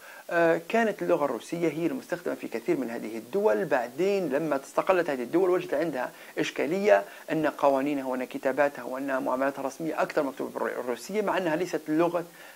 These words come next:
آه، الشعب اللي هم، آه، مثلًا في ال-، في الدول القوقاز إلى آخره ليست لغة الشعب، فاضطروا إلى استعمال هذه اللغة كلغة وطنية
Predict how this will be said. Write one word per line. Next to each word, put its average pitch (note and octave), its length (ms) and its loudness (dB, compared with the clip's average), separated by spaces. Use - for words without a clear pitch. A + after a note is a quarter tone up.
آه، C3+ 560 -2
الشعب D3 440 4
اللي B2+ 180 -4
هم، D3 240 -4
آه، B2+ 800 -2
مثلًا C3 400 -6
في - 80 -12
ال-، B2 300 -4
في B2+ 60 -12
الدول C3+ 240 4
القوقاز A#2+ 440 0
إلى A2 120 0
آخره F#3 380 -2
ليست E3 260 2
لغة B2+ 220 2
الشعب، A3 400 8
فاضطروا A#3+ 520 8
إلى G3+ 480 4
استعمال F3 460 2
هذه D#3 180 0
اللغة E3 240 2
كلغة D3 420 0
وطنية C#3+ 840 2